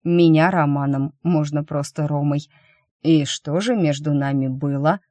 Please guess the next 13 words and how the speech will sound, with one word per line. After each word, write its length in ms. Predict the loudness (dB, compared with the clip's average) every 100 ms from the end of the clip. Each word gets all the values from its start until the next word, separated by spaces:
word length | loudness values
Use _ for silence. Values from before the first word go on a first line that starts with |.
| _ _ _
невинно 460 | 0 0 2 0 -2
хлопая 480 | -2 -4 -2 -2 -2
длиннющими 680 | 0 0 0 -2 -4 -2 -2
ресницами, 840 | -2 -6 -6 -6 -6 -4 -2 -4 _ _
на 140 | -4
которых 420 | -2 -4 -4 -4 -4
мерцали 560 | -4 -4 -6 -4 -4
капельки 500 | -4 -6 -6 -6 -6
дождя, 500 | -2 -4 -2 -4 -4 -8 _
спросил 600 | -20 -6 -4 -4 -4 -4
Рыжий. 460 | -2 -4 -4 -6 -6 -10 _ _ _ _
«Как 260 | -4 -2 -4
что?» 380 | -6 -2 -2